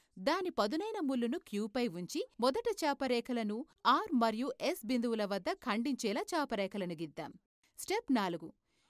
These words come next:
ఇప్పుడు మనం ఆర్ మరియు ఎస్ల గుండా వెళ్లే రేఖ ఆర్ఎస్ను గీద్దాం. ఇది బిందువు సి వద్ద రేఖాఖండం పీక్యూని ఖండిస్తుంది.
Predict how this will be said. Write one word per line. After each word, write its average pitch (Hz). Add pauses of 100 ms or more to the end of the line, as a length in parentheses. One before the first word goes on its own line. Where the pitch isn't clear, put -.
(280)
ఇప్పుడు 392 (100)
మనం 269 (120)
ఆర్ 320
మరియు 254
ఎస్ల 208
గుండా 254
వెళ్లే 202
రేఖ 208 (220)
ఆర్ఎస్ను 269
గీద్దాం. 180 (360)
ఇది 339
బిందువు 294
సి 226
వద్ద 247
రేఖాఖండం 233 (200)
పీక్యూని 302
ఖండిస్తుంది. 196